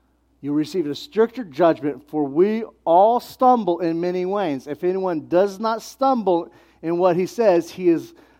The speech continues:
uh, he is mature, able to control the whole body."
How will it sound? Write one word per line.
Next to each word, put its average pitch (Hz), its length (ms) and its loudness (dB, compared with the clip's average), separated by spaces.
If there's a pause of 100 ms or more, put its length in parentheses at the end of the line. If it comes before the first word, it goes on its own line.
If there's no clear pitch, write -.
(100)
uh, 131 440 -2 (520)
he 160 180 0
is 147 200 0
mature, 185 480 -4
able 165 320 -2
to 160 120 -16
control 160 380 -10
the 147 80 -6
whole 165 260 -8
body." 131 460 -10